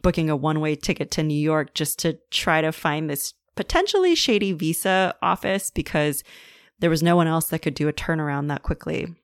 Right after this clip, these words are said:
And then everything that unfolded from there. But <laughs> it would end up that when I met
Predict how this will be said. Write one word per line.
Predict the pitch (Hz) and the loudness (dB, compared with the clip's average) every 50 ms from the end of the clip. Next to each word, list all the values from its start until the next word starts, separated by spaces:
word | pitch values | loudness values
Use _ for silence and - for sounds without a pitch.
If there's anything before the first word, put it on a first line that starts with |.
| _ _ _ _ _ _ _ _ - | _ _ _ _ _ _ _ _ -4
And | 175 160 170 | -2 0 0
then | 170 165 | 0 0
everything | 165 156 170 165 156 147 147 | 2 0 0 0 0 -2 -2
that | 147 139 | 0 0
unfolded | 139 135 139 - 143 143 - - - | -2 -2 -4 -4 -6 -6 -6 -8 -8
from | - - - - | -8 -8 -8 -8
there. | - - - - - _ _ _ _ _ _ _ _ _ - | -8 -8 -8 -8 -10 _ _ _ _ _ _ _ _ _ 0
But | - 185 180 180 170 - _ - - - - - - - - _ _ _ _ _ _ - | 2 2 4 2 0 -2 _ -20 -20 -20 -20 -20 -20 -20 -20 _ _ _ _ _ _ 4
<laughs> | |
it | 185 - 254 165 | 4 6 6 6
would | 202 202 | 4 2
end | - 180 185 202 208 202 | 2 2 2 2 2 2
up | 196 185 - - | 2 2 0 0
that | 185 160 - _ - | -2 -2 -2 _ -4
when | 165 165 165 160 156 | -2 -2 -2 0 0
I | 156 156 160 | 0 0 0
met | 156 160 180 190 180 165 - | 0 0 0 2 0 0 -2